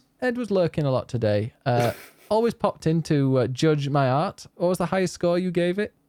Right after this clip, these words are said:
Speaker 2: Two.
Speaker 1: Two, yeah. So I've been drawing my own, uh, sub badges because, you know, with all the,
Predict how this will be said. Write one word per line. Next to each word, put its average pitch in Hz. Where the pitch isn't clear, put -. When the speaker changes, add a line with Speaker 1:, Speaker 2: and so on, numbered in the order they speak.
Speaker 2:
Two. -
Speaker 1:
Two, 98
yeah. 95
So 127
I've 110
been 113
drawing 120
my 113
own, 104
uh, 101
sub 104
badges 90
because, 120
you 127
know, 135
with 127
all 117
the, 110